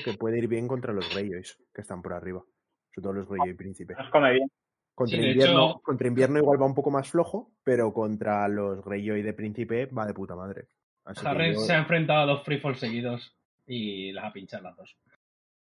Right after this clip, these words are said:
Speaker 1: yo, yo apostaría por él. O sea, ya más, más que por el arquetipo, apuesto por él, porque creo que está ahí bien. También está, bueno, el rapero, no el,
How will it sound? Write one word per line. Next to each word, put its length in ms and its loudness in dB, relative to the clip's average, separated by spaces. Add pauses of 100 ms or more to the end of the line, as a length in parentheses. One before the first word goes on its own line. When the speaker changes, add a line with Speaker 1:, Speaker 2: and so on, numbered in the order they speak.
(840)
Speaker 1:
yo, 760 2
yo 120 -2
apostaría 400 0
por 140 -6
él. 120 -16 (920)
O 40 -20
sea, 120 -2
ya 160 2
más, 300 -4
más 180 -2
que 140 4
por 180 0
el 100 2
arquetipo, 580 -4
apuesto 320 -8
por 140 -10
él, 140 -14
porque 200 -12
creo 200 -6
que 60 -8
está 220 -10
ahí 160 -8
bien. 220 -14 (300)
También 240 -4
está, 420 0
bueno, 160 -2
el 60 -4
rapero, 400 -4
no 200 -6
el, 380 -12